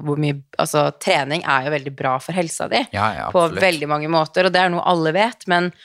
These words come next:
Speaker 1: du kan jo komme med alle disse gode argumentene for å trene til en person som ikke trener, men vil ikke personen begynne å trene, så hjelper det ikke hva du sier, for han kommer, eller hun kommer ikke til å dra på treningssenteret likevel. Personen kommer jo ikke til å dra på treningssenteret før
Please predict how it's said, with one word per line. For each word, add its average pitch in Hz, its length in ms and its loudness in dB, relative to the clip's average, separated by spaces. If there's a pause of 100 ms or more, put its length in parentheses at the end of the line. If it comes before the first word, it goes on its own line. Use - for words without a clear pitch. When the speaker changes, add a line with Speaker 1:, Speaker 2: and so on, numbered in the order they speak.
(220)
Speaker 1:
du 190 80 -6
kan 185 180 2
jo 202 60 -2
komme 196 280 2
med 160 100 4
alle 156 180 4
disse 156 200 -4
gode 160 240 4
argumentene 143 540 -2
for 160 100 0
å 151 80 2
trene 156 580 0 (120)
til 156 160 0
en 147 80 2
person 151 300 0
som 160 120 -2
ikke 151 160 -4
trener, 160 400 0 (300)
men 175 160 2
vil 160 400 0
ikke 160 160 -6
personen 151 580 -2
begynne 160 240 2
å 147 60 -6
trene, 165 340 2
så 180 220 0
hjelper 147 420 -2
det 156 80 -2
ikke 226 140 -2
hva 180 80 2
du 151 100 -2
sier, 156 300 2
for 160 160 -2
han 156 100 0
kommer, 139 400 0
eller 147 200 -2
hun 143 220 -8
kommer 131 280 -4
ikke - 160 -6
til 269 80 0
å 175 80 0
dra 123 100 0
på - 80 -20
treningssenteret 135 640 -4
likevel. 156 380 -2 (720)
Personen 175 320 0
kommer 160 220 2
jo 143 80 2
ikke - 140 -14
til 160 40 2
å 151 60 -6
dra 135 160 2
på - 80 -12
treningssenteret 139 720 -2
før 143 460 2